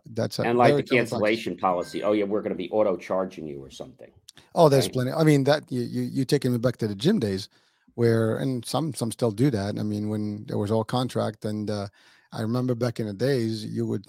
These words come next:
Speaker 1: go to a gym, you sign for it, and then in, it winds up, it winds up to be actually a loan. <laughs> People actually got liens, you know,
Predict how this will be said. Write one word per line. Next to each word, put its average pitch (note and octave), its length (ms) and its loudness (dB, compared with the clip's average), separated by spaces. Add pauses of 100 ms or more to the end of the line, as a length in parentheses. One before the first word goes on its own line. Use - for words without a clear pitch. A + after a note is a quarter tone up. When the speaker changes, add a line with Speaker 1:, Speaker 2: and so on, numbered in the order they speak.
Speaker 1:
go B2 160 0
to G#2+ 140 -2
a G2+ 40 -6
gym, B2+ 280 -4
you A2 100 -2
sign A2+ 320 -2
for G#2 340 -2
it, D3 160 -6
and A2+ 160 -6
then G#2+ 200 -2
in, A2 240 -6
it A2+ 80 -8
winds G#2+ 360 -2
up, A2+ 120 -2 (100)
it B2+ 60 -4
winds A#2 280 -2
up A2+ 140 -4
to - 100 -10
be A2+ 140 0
actually A2 260 -2
a G#2 40 -2
loan. A2 380 0 (640)
<laughs> - 640 -4
People D3+ 280 10
actually C#3 260 8
got C3 180 6
liens, B2 480 2
you B2 100 2
know, A#2 240 2